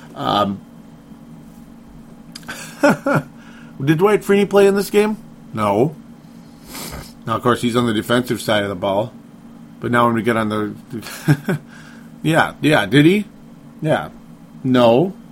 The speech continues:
So why didn't, you know, other players obviously weren't playing mu-, <laughs> weren't playing well. I mean, the Colts defense is not very good.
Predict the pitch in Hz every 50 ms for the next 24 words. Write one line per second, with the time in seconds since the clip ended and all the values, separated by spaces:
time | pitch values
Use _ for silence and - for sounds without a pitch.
0 | - - - - 123 117 113 117 120 127 127 131 127 120 120 - 180 180 160 151
1 | 143 147 147 165 170 180 185 185 180 175 175 - - 156 147 - - - - -
2 | - - - - - - 127 127 123 - 131 131 127 127 123 113 127 123 120 117
3 | 120 - 123 120 117 131 131 - - - 131 127 131 131 135 147 147 143 - -
4 | - - 147 147 135 123 - 139 139 131 120 110 107 131 139 135 123 127 127 127
5 | 127 120 117 117 - 139 139 135 127 - - - 147 135 139 139 127 135 143 139
6 | 135 127 123 110 120 123 127 123 120 127 131 127 117 127 190 233 202 120 87